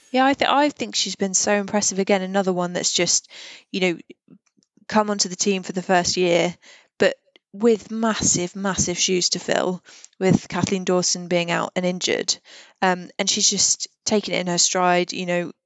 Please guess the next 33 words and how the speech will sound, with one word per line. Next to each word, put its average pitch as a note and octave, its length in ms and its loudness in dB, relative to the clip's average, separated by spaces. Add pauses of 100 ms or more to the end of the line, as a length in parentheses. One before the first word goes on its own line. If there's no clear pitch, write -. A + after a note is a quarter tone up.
(220)
she's - 280 0
performed. G3 560 0
She's F#3 180 -2
now G3 180 2
got - 280 0 (400)
individual G3+ 560 2
international F#3+ 420 0
medals F3+ 300 2
at - 120 -4
two - 220 2
major F3+ 300 2
events. E3+ 560 -2 (440)
Um, F#3 240 0 (120)
and G3+ 200 0
she's F#3 280 0
sort F3 180 0
of F3 100 -14 (360)
being F#3 340 0 (180)
called G3 300 2
up, F3 240 0
or, F3 160 2
you G3 240 -2
know, F3+ 120 2
to, F3+ 220 2 (220)
to - 160 0 (100)
be F#3 140 4
in F3+ 80 -4
freestyle F#3 440 2
relays F3 440 2
as E3+ 120 -4
well, F3 300 4
which F3+ 320 0
is F3+ 140 -6